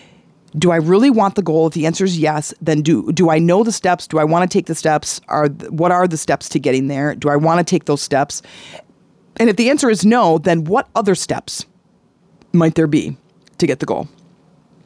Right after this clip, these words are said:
Okay. Being honest in that moving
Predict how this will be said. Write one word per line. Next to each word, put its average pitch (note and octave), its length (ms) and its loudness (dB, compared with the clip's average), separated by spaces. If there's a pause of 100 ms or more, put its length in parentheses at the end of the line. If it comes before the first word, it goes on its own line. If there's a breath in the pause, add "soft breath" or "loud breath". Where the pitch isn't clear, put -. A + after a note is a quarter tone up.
(540)
Okay. E3 220 -2 (1080 loud breath)
Being C4+ 300 4
honest G#3 340 0
in E3+ 120 2
that D#3 180 0
moving D3+ 760 0